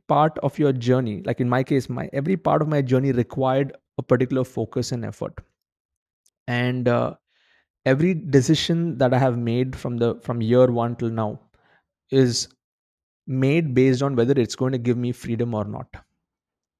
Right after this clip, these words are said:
Yes. And sometimes I remember my, my son used to come and ask me in the first year, "Dad, you're selling the freedom business model, but you do not have any freedom." Okay, <laughs> so I was like, "Rishabh, don't worry.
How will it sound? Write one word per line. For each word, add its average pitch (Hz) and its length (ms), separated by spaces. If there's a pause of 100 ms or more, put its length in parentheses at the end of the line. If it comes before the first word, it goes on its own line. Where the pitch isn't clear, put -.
(140)
Yes. - 300 (580)
And 127 240
sometimes 160 640 (240)
I 131 100
remember 143 300
my, 120 200
my 123 120
son 135 220
used 127 140
to 135 60
come 123 160
and 120 80
ask 113 220
me 127 40
in 113 60
the 107 80
first - 280
year, 107 100
"Dad, 147 260
you're 131 100
selling 135 300
the 123 80
freedom 127 320
business 120 260
model, 113 340
but 113 180
you 113 80
do 117 80
not 117 200
have 113 140
any 110 140
freedom." 104 300 (800)
Okay, 101 220
<laughs> - 100
so 117 140 (520)
I 123 60
was 120 80
like, 123 120
"Rishabh, 127 420
don't 123 200
worry. 123 340